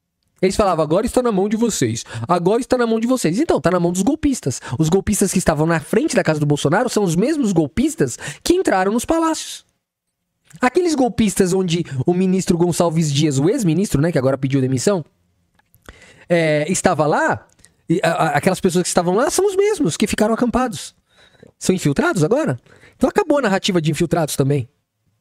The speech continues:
A única coisa que é real é que diversos diversos, é, integrantes das Forças Armadas de alto patente, de alta patente estavam totalmente a favor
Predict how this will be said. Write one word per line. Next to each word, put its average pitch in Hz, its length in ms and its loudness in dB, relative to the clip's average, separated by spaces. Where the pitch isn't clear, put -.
A 220 80 2
única 262 420 0
coisa 175 400 0
que 156 320 0
é 151 100 0
real 143 480 0
é 160 120 2
que 170 440 0
diversos 185 840 0
diversos, 170 720 0
é, 147 200 0
integrantes 170 580 0
das 151 180 0
Forças 151 320 0
Armadas 135 420 0
de 143 60 2
alto 143 180 -2
patente, 170 500 -2
de 127 120 0
alta 135 180 0
patente 180 500 -2
estavam 196 480 0
totalmente 226 840 -2
a 190 100 0
favor 170 480 0